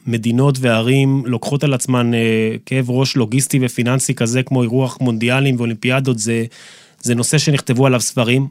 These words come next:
אני עצמי עשיתי על זה עבודה סמינריונית בתואר ראשון. בקצרה, יש המון סיבות לכאן ולכאן, אבל בוא נגיד, ה-, האפסייד של העניין הזה זה כמובן קודם כל מוניטין, ולארח את החגיגה הכי גדולה והכי טובה בתבל,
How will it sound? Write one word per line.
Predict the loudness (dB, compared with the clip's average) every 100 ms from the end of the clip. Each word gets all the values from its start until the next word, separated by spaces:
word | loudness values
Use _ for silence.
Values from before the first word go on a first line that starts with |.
| -2
אני | -2
עצמי | 0 2
עשיתי | 2 0 -2
על | 0
זה | 2
עבודה | 0 0
סמינריונית | 0 2 2 4 4 2
בתואר | 0 0 0
ראשון. | 2 0 0 0 -4 -14 -20 -20 -20 _ _ _ -12
בקצרה, | -10 -2 -4 -2 0 2 4 4
יש | 2 2
המון | 2 2 2
סיבות | 2 0 0
לכאן | -2 0 2
ולכאן, | 0 0 0 0
אבל | 0 0
בוא | 2
נגיד, | 4 4 2
ה-, | 0
האפסייד | 0 0 0 0 2
של | 2
העניין | 2 2 2
הזה | 2 0
זה | -2
כמובן | -2 -2 2 2
קודם | 2 2
כל | 4 4
מוניטין, | 4 4 2 4 4 4 0 -10 -20 -20 _ _
ולארח | -10 -2 0 2 2 4 4 4 2 2
את | -2
החגיגה | 0 0 2 2 2
הכי | 2 2
גדולה | 4 4 4 2
והכי | 0 0
טובה | 0 4 4
בתבל, | 2 2 2 0 -2